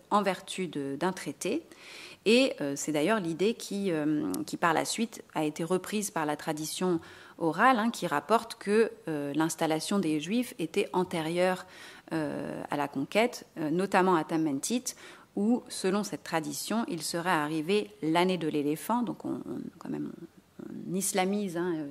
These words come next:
cette, cette histoire, l'année de l'éléphant, c'est-à-dire l'année de la naissance du prophète. Quoi qu'il en soit,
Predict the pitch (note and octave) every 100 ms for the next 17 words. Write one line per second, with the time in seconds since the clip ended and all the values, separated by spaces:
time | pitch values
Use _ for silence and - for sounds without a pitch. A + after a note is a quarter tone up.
0 | D3 E3 D#3+ D3+ - - - E3 - F#3+
1 | - C#4 D#4 - - - - - F3+ G3
2 | F#3 D#3 D3+ D#3+ A#3+ C4+ G3+ D#3 D3 F#3
3 | A3+ E3 E3 F#3 A3 - - - F3+ E3+
4 | D#3+ - G#3 G3 D#3+ - - - - -
5 | - _ _ _ _ _ _ _ - -
6 | - - B3+ B3 F#3 F#3 - C4+ D#4+